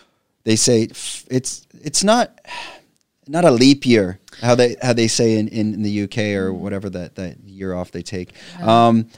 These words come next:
Speaker 1: to the corporate world. "Okay, I'll go teach abroad." And usually people will do that. But I feel that, like, if you're finding these jobs on, online, well, there, it's a bit of a red flag.
Speaker 2: Mm.
Speaker 1: Maybe, I don't know, not all the time for sure.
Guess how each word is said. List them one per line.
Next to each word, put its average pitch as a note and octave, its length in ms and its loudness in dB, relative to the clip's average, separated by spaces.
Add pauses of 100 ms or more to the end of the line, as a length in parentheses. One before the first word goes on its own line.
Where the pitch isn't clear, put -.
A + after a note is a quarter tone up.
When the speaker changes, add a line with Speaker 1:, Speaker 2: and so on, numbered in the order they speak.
(380)
Speaker 1:
to D3 100 2
the C3 80 0
corporate A2+ 640 -2
world. F#2 360 -4 (200)
"Okay, C3 240 2
I'll A#2+ 140 6
go A#2+ 160 4
teach A2+ 280 -4
abroad." F#2+ 400 -6
And A2 120 0
usually C#3+ 300 4
people A2+ 480 -4
will G2+ 180 -6
do A#2 160 -4
that. G2 160 -4
But A#2 120 -4
I C#3+ 180 2
feel C#3 260 2
that, A#2+ 160 -2
like, G#2+ 240 -8 (300)
if B2+ 100 -6
you're D3 100 0
finding F3 320 2
these C3+ 180 0
jobs A#2+ 380 2
on, G#2+ 360 -4
online, A2 840 -6 (240)
well, B2+ 240 -12
there, C3+ 140 -2
it's C3+ 220 -8
a D#3 60 -6
bit F#3+ 120 0
of F#3 100 2
a D#3 60 2
red B2+ 340 2
flag. A2+ 800 -4 (140)
Speaker 2:
Mm. F#3+ 340 -20
Speaker 1:
Maybe, E3+ 260 2
I D3 140 2
don't D#3+ 120 2
know, D3 100 2
not D#3 200 4
all C3 120 4
the A#2+ 80 0
time G2+ 240 -4
for G2 100 -8
sure. G2 360 -8